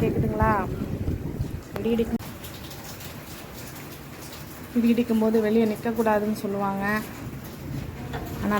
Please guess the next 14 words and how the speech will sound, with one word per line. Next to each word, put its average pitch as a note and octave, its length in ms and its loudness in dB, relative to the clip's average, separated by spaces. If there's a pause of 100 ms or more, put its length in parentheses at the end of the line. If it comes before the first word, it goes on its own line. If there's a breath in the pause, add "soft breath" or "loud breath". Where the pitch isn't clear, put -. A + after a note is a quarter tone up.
லைட்டான A#3+ 640 4
இடியா A3 340 4
தான் G#3+ 140 2
இருக்கு, G3+ 220 -4 (180)
ரொம்ப A3+ 360 4
ஹெவியாலாம் G#3 680 2 (140)
இல்ல. A3+ 140 4 (1500)
அதனால G3+ 420 4
வெளியே G#3+ 300 6
தான் A3 160 8
நின்னு G#3 300 6
எடுத்துட்டு G3+ 320 0
இருக்கேன் F#3+ 300 -2
நானு. F#3 220 -2